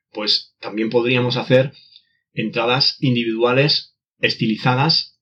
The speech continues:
utilizando campos personalizados. ¿Quieres cambiar el aspecto de una entrada individual, eh, usando C S S? Pues, eh, WordPress te asigna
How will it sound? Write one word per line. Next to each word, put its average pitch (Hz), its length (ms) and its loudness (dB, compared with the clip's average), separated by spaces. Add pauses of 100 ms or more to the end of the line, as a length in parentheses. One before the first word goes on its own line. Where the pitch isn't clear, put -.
utilizando 117 760 0
campos 110 320 0
personalizados. 104 840 -4 (120)
¿Quieres 117 220 -6
cambiar 120 300 -4
el 110 80 -8
aspecto 110 420 -2
de 110 60 4
una 110 120 0
entrada 113 360 -2
individual, 113 720 -2
eh, - 840 -16 (220)
usando 123 420 2
C 123 100 -2
S 123 180 4
S? 113 320 0
Pues, - 220 -10
eh, 87 260 -10
WordPress 104 680 -2 (260)
te 104 160 -2
asigna 104 600 0